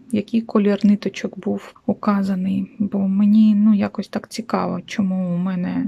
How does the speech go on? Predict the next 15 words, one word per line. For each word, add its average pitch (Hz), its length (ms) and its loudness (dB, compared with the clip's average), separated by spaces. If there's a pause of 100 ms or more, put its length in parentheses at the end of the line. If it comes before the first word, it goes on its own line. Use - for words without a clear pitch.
на 185 120 -4
прев'ю 180 500 -8 (100)
колір 180 480 -4
один, 240 480 2 (140)
а 180 440 -6
по 196 60 -2
схемі 240 500 6
йде 196 360 0 (160)
інший. 190 560 -2 (140)
Звісно, 254 340 2
я 220 200 4
перероблювати 220 920 2
нічого 208 560 4
не 202 140 4
буду 254 560 -2